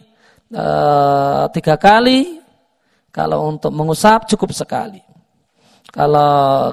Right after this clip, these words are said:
kemudian, eh, membasuh itu kanan, kaki kanan baru kaki kiri, kalau ini bareng.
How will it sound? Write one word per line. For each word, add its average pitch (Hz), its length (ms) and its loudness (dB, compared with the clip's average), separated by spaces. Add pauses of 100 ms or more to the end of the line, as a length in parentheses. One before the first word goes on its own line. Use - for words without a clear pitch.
kemudian, 151 720 0 (560)
eh, 147 100 -6
membasuh 196 460 2
itu 190 240 2
kanan, 233 400 2
kaki 196 240 0
kanan 240 320 2
baru 196 160 0
kaki 190 240 -8
kiri, 247 400 -2
kalau 170 240 -2
ini 220 400 2 (720)
bareng. 127 460 0